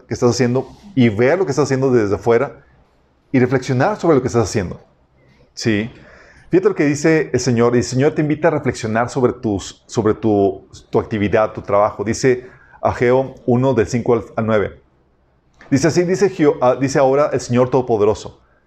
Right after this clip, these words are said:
"Reflexionen sobre su proceder". La versión Reina Valera dice: "Mediten". Reflexionen sobre tu proceder, sobre tu quehacer. Siembran mucho, pero cosechan poco. Comen, pero no quedan satisfechos. Beben, pero no llegan a saciarse. Se visten, pero no logran abrigarse.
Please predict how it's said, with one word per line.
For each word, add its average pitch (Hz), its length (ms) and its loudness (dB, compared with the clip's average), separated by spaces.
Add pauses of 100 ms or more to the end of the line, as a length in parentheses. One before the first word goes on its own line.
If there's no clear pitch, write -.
(360)
"Reflexionen 143 1200 0
sobre 104 260 0
su 92 140 -10
proceder". 87 480 -2 (260)
La 98 80 -2
versión 117 240 -2
Reina 127 200 2
Valera 113 180 2
dice: 123 220 -2
"Mediten". 120 640 -2 (800)
Reflexionen 139 440 -2
sobre 160 180 0
tu 123 100 -4
proceder, 131 480 -2 (420)
sobre 117 240 2
tu 117 120 -4
quehacer. - 500 -4 (840)
Siembran 165 440 0
mucho, 175 360 -4 (300)
pero 120 160 0
cosechan 113 400 -4
poco. - 320 -10 (840)
Comen, 190 500 -2 (120)
pero 110 160 2
no 110 160 -2
quedan 117 240 -2
satisfechos. 110 640 -8
Beben, 143 340 0
pero 131 140 -2
no 139 120 0
llegan 139 320 0
a 131 40 -6
saciarse. 139 520 -4
Se 139 180 0
visten, 165 340 -4
pero 139 160 0
no 156 160 2
logran 156 500 2
abrigarse. 139 580 -2